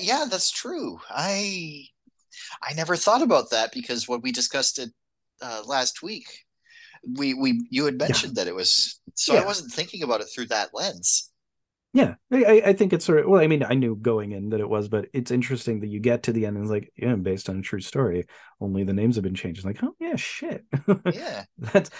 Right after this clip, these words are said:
Speaker 2: they, they kinda drop it on you and like, "Oh, this is, this wasn't a werewolf movie. This is a true crime movie."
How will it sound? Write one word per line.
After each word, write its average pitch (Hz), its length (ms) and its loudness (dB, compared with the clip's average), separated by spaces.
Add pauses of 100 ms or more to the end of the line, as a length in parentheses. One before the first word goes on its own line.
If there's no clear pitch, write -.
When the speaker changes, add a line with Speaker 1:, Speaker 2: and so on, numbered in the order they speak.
(120)
Speaker 2:
they, 190 220 8
they 190 140 8
kinda 202 260 4
drop 165 340 2
it 190 80 4
on 147 100 4
you 135 60 6
and 131 80 4
like, 123 260 0
"Oh, 131 680 0
this 139 260 -6
is, - 200 -4
this 151 240 -2
wasn't 147 240 4
a 139 40 4
werewolf 151 400 4
movie. 104 220 0
This 107 240 -2
is 113 160 -2 (340)
a 131 120 2
true 135 220 2
crime 143 340 4
movie." 78 320 -4